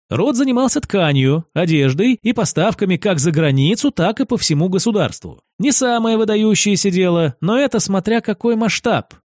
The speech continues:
Денег хватало, чтобы содержать поместье, ни в чём не нуждаться, держать охрану,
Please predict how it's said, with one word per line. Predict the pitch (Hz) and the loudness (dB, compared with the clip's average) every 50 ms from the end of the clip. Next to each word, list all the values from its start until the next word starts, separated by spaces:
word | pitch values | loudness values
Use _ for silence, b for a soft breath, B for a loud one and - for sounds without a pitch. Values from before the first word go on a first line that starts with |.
| _ _ _ _ _ _ _ _ _ | _ _ _ _ _ _ _ _ _
Денег | - 131 180 202 208 196 190 - | -2 0 0 2 2 2 0 -2
хватало, | - - 170 156 - 170 185 202 202 196 151 | -2 -2 -2 0 0 0 0 0 0 0 -2
чтобы | - - 170 165 165 | 0 -2 0 0 0
содержать | - 175 165 175 165 156 180 185 175 | 0 0 0 0 0 2 0 0 0
поместье, | - 208 208 226 226 175 120 - - 113 95 | 0 0 0 2 2 0 0 -2 -4 -6 -4
ни | 98 156 196 | -2 -2 -2
в | - | 0
чём | - 240 240 226 | 0 0 0 0
не | 226 226 | 0 0
нуждаться, | 214 196 165 147 165 180 160 120 - - - 82 | 0 0 0 0 0 0 0 -2 -2 -6 -10 -10
держать | 80 90 151 - 175 185 226 208 - 180 | -4 -2 -2 0 2 2 0 0 0 -2
охрану, | 127 - 110 120 170 208 202 170 139 110 | -2 -2 -2 0 0 0 2 2 0 0